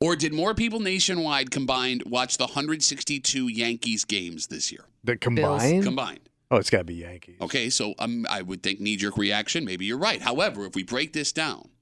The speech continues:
Speaker 3: Just the amount of people that watch.
Speaker 1: Exactly. Combined,
Speaker 3: Yeah.
Speaker 1: just eyes
Speaker 2: And they
Speaker 1: on the
Speaker 2: have their
Speaker 1: game.
Speaker 2: own network
Speaker 1: Okay, but you
Speaker 2: on
Speaker 1: have
Speaker 2: top
Speaker 1: to
Speaker 2: of that.
Speaker 1: have that network to watch
Speaker 3: Right.
Speaker 1: them.
Speaker 2: Right,
Speaker 3: It, it's
Speaker 2: but
Speaker 3: not always easy to find unless you're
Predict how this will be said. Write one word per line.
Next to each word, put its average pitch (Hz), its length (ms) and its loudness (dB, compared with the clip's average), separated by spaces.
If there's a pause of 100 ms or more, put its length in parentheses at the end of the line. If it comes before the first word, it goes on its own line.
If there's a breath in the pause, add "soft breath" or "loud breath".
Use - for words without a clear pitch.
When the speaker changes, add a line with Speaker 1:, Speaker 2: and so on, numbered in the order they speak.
(460)
Speaker 3:
Just 175 220 -2
the 208 80 4
amount 151 300 4
of 135 80 -6
people 139 340 -2
that 120 140 -2
watch. 123 340 2
Speaker 1:
Exactly. 160 400 2
Combined, 185 520 4
Speaker 3:
Yeah. 175 40 -4
Speaker 1:
just - 220 2
eyes 165 340 4
Speaker 2:
And 165 100 8
they 180 40 10
Speaker 1:
on 175 80 10
the 196 40 8
Speaker 2:
have 214 100 10
their 190 100 8
Speaker 1:
game. 165 100 8
Speaker 2:
own 120 240 6
network 123 540 2
Speaker 1:
Okay, 123 220 0
but - 320 0
you 110 60 6
Speaker 2:
on 110 60 6
Speaker 1:
have 165 100 6
Speaker 2:
top 143 200 10
Speaker 1:
to - 80 4
Speaker 2:
of 92 60 6
that. - 60 4
Speaker 1:
have 160 200 2
that 143 200 2
network 123 360 -2
to 120 100 0
watch 110 340 4
Speaker 3:
Right. 160 200 6
Speaker 1:
them. 123 160 0
Speaker 2:
Right, 113 440 10
Speaker 3:
It, 185 200 4
it's 185 100 6
Speaker 2:
but 151 180 12
Speaker 3:
not 101 220 8
always 175 300 4
easy 165 240 2
to 156 80 2
find 160 400 2
unless 156 480 2
you're 170 320 4